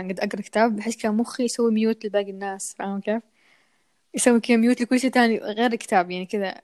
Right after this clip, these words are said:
مخي بس صافي الكتاب كذا اللي ياخذني في عالم تاني وأسرح معاه. هذا الشيء مرة أحبه، أحب شعور إنه أنا كذا مختفية، أنا بس مع كتابي قاعدة.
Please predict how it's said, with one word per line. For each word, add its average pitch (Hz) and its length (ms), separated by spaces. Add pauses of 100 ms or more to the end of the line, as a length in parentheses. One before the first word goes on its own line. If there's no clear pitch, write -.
(280)
مخي 220 280
بس 226 180
صافي 233 180
الكتاب 202 440
كذا 202 220
اللي 190 140
ياخذني 208 360
في 208 80
عالم 208 160
تاني 226 460
وأسرح 226 480
معاه. 226 320 (420)
هذا 226 100
الشيء 220 200
مرة 214 160
أحبه، 185 300
أحب 208 180
شعور 214 280
إنه 190 300
أنا 233 180
كذا 226 200
مختفية، 190 600
أنا 208 80
بس 214 180
مع 185 120
كتابي 180 360
قاعدة. 185 380